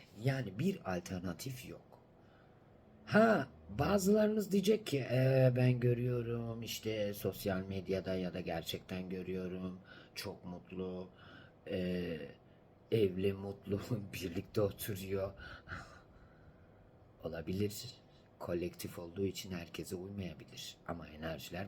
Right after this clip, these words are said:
bu yönde. Çoğu öyle. İleriye dönük. Bir tane daha kart çekeceğim. Ne dedim? Kalp kırıklığı. Ve artık iletişimsizlik. Yani tamamen yalnızlaşma gözüküyor.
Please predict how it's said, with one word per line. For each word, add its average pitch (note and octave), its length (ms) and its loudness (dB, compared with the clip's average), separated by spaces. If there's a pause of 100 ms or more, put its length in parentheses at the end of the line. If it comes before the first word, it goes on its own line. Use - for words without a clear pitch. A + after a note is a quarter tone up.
bu F#2+ 60 -2
yönde. F2 360 -2 (100)
Çoğu D#2 380 -10 (220)
öyle. - 300 -8 (2750)
İleriye F2 440 -6
dönük. - 640 -10 (840)
Bir - 60 -20
tane F2 340 -8
daha F2+ 220 -4
kart D#2+ 260 -8
çekeceğim. F2 540 -10
Ne F#2+ 100 -8
dedim? F#2+ 280 -10 (260)
Kalp E2 340 -8
kırıklığı. - 520 -12 (1400)
Ve A#2+ 260 -4
artık - 380 -8 (160)
iletişimsizlik. - 1080 -12
Yani E2+ 340 -6 (140)
tamamen F2 580 -4 (120)
yalnızlaşma E2+ 800 -4 (360)
gözüküyor. - 520 -10